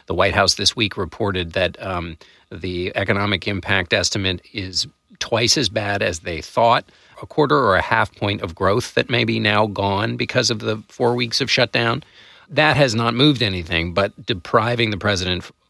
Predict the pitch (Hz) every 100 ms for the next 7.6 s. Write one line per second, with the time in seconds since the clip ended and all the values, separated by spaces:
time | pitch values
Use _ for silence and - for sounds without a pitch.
0 | _ 110 98 - 107 104 95 90 90 85
1 | 85 73 - _ _ _ _ - 104 98
2 | 113 - 131 135 - 123 95 92 85 -
3 | _ - 151 120 135 117 120 - 117 98
4 | 120 110 95 87 85 85 95 101 90 92
5 | - - 131 143 104 98 127 - 107 101
6 | - _ - 127 104 - - 139 - 101
7 | 92 90 90 95 87